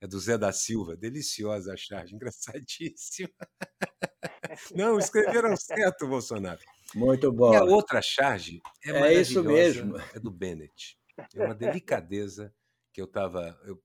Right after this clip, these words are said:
Speaker 1: peguei de última hora, mas ela é tão bonita que eu falei, "Essa charge vai ter que entrar."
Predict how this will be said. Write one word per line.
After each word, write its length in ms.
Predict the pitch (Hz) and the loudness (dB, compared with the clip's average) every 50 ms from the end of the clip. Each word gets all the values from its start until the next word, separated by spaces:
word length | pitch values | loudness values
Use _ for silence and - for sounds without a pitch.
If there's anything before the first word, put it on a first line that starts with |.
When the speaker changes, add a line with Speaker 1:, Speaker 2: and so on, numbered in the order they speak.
| _ _ - | _ _ -8
Speaker 1:
peguei 240 | 127 117 107 135 143 | -8 -6 -4 -4 -4
de 120 | 120 123 | -2 -2
última 360 | 147 160 156 - 131 117 104 101 | -2 -2 -4 -4 -4 -2 -2 0
hora, 220 | 110 127 127 120 | 0 0 -2 -2
mas 160 | 113 117 113 143 | -4 -6 -6 -6
ela 120 | 147 143 | -8 -8
é 20 | |
tão 260 | 131 - - 202 214 180 | -8 -6 -4 -4 -4 -4
bonita 460 | 139 117 104 113 135 135 - - 107 | -4 -6 -6 -6 -8 -8 -10 -14 -16
que 80 | - | -16
eu 60 | 127 110 | -16 -14
falei, 160 | - 104 107 | -10 -10 -8
"Essa 180 | 117 - 120 | -8 -8 -10
charge 260 | 110 - - 127 123 120 | -10 -10 -10 -10 -8 -8
vai 100 | 131 123 | -10 -10
ter 140 | - 135 | -10 -12
que 120 | 127 - 127 | -14 -12 -14
entrar." 320 | 113 95 - 82 80 76 | -16 -16 -16 -20 -20 -20